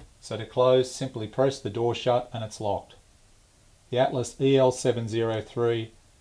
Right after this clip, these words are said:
has a master code which can set and reset codes,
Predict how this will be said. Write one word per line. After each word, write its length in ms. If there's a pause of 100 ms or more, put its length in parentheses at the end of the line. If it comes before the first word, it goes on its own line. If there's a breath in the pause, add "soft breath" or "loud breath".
(220)
has 120
a 80
master 400
code 480
which 220
can 140
set 440
and 160
reset 420
codes, 680